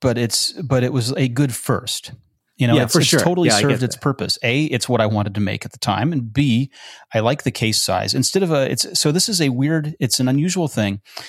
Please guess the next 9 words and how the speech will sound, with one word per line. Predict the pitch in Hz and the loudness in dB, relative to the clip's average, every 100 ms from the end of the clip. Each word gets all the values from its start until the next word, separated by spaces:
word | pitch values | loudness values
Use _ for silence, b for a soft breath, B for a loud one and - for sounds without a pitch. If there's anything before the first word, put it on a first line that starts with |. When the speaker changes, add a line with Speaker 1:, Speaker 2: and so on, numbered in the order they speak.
| B B | B B
Speaker 1:
I | 127 | -2
found | - 147 165 | 0 0 0
a | |
supplier | - - 120 101 107 - | -4 0 2 2 0 -4
that | 143 123 | -4 -2
makes | 127 117 113 - | 0 0 0 -2
a | 131 | -2
thirty-eight | 104 - 147 147 131 139 147 | -2 0 0 0 2 0 0
millimeter | 113 98 101 104 98 | -2 0 0 0 -2